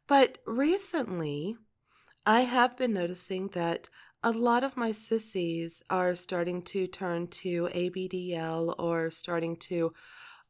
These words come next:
open themselves up more to A B D L, um, either just the diapers or, you know, going into even wanting to have the little bonnets and the bibs and all of that. So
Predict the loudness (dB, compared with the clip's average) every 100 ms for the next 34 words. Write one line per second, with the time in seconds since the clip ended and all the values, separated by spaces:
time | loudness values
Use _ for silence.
0 | 2 4 4 2 0 0 0 0 0 0
1 | -4 0 0 0 -2 -2 -2 -2 -4 -10
2 | _ _ _ _ _ -10 -4 -2 0 2
3 | 2 0 -2 -4 -4 -4 -4 -4 -6 -6
4 | -4 -2 -2 -2 -6 _ _ -20 -18 0
5 | 2 2 2 -2 -4 0 2 0 -2 -2
6 | 0 0 -2 -4 0 2 4 2 -4 -12
7 | -14 -16 -16 -4 2 4 4 4 4 4
8 | 0 -2 -2 0 0 0 -2 -4 -2 -2
9 | -2 -4 -6 -6 -6 -8 -6 -2 0 -2
10 | -6 -20 -20 _ 0 2 2 0 -4 -8
11 | -6 -4 -2 -4 -4 -4 -2 0 0 -2
12 | -6 -8 -6 -6 -4 -4 -2 -4 -4 -4
13 | -2 -2 -2 0 2 0